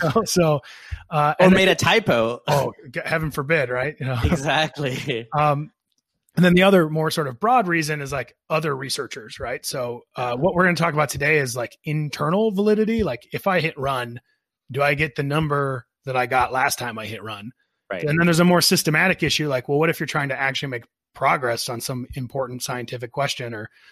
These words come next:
Speaker 1: some
Speaker 2: Mm-hmm.
Speaker 1: important question in general? Uh, you're gonna want other people to replicate your work. You're gonna want your work to be easily, like, what assumptions are built into it that even you don't know were built into it,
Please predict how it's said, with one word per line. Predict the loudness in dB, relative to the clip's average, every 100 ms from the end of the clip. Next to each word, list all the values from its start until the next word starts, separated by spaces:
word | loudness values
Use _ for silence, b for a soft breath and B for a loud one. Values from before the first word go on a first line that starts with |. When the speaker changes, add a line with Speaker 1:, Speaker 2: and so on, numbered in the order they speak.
| -12
Speaker 1:
some | -8
Speaker 2:
Mm-hmm. | -6
Speaker 1:
important | -2 -2 -2
question | -2 -2 -2 -6
in | -2
general? | 0 2 2 0 b b b b _ -8
Uh, | -4 -4 -4
you're | 0
gonna | 4 6
want | 4 4
other | 2
people | 2 2 2
to | 2
replicate | 2 0 -4 -4
your | -4 -2
work. | 0 -2 -4
You're | -8
gonna | -4 -2
want | -2 -4
your | -4
work | 0 -2 -2
to | -8
be | -8 -6 -6 -8 _ _ _ _
easily, | -4 0 2 2 2 0
like, | -2 -4 -6
what | -4 -2 2
assumptions | 2 4 2 2 2
are | 0
built | 0 -2 0
into | 0 0
it | -2
that | -4
even | -4 -4
you | -4
don't | -6 -8 _ _ _
know | -4 2 4 4
were | 2
built | -2 -4 -6
into | -10 -8 -8
it, | -8